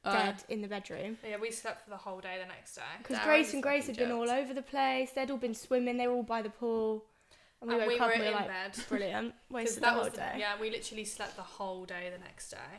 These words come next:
Speaker 3: Then we got ready to get some pics and it was so windy. It was not the vibe.
Speaker 1: It was so cold.
Speaker 3: It was so cold.
Speaker 2: Didn't get any of the pics.
Speaker 1: We
Speaker 3: No.
Speaker 1: had, like, a little photo booth se-, not photo booth, photo session. So we went, we was gonna walk down to the beach, but we thought, "Oh, we'll get some photos by the pool first."
Speaker 3: Yeah.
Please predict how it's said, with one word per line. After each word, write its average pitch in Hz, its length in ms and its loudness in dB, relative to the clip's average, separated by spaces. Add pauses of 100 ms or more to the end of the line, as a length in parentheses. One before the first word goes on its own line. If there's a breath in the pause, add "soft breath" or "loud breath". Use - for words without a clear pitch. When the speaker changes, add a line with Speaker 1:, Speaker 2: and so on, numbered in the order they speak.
(340 loud breath)
Speaker 3:
Then 233 140 -2
we 247 100 2
got 240 160 0
ready 220 160 2
to 214 100 -8
get - 140 -6
some 196 160 -10
pics - 560 -8
and 202 140 -8
it 214 60 -8
was 202 140 -8
so 196 220 -2
windy. 190 520 -6
It 196 140 -4
was 196 140 -8
not 196 300 -4
the 180 60 -18
vibe. 175 480 -2
Speaker 1:
It - 80 -4
was 208 160 -6
so 190 240 0
cold. 185 540 -4 (160)
Speaker 3:
It 202 140 -8
was 196 180 -6
so - 160 -8 (160)
cold. 262 100 -14
Speaker 2:
Didn't 226 180 2
get 190 200 2
any 208 160 -6
of 208 100 -10
the - 60 -20
pics. - 680 -8 (340)
Speaker 1:
We 240 180 0
Speaker 3:
No. 294 80 8
Speaker 1:
had, 330 80 8
like, 370 160 6
a 339 40 4
little 294 160 6
photo 214 320 4
booth 208 220 0
se-, 214 260 -4
not 214 200 -8
photo 190 160 -4
booth, 190 120 -4
photo 202 300 0
session. 214 400 -6
So 226 100 -6
we 226 60 -2
went, 233 160 0 (180)
we 226 60 -10
was 233 100 -8
gonna 294 140 2
walk 285 140 2
down 285 200 4
to - 80 -14
the - 60 -20
beach, 196 320 2
but 175 80 -4
we 202 40 -4
thought, 214 220 4
"Oh, 220 40 6
we'll 220 100 0
get 226 160 2
some 254 100 -4
photos 233 260 2
by 247 120 0
the 226 80 -2
pool 240 180 -6
first." 190 480 0
Speaker 3:
Yeah. 202 140 -10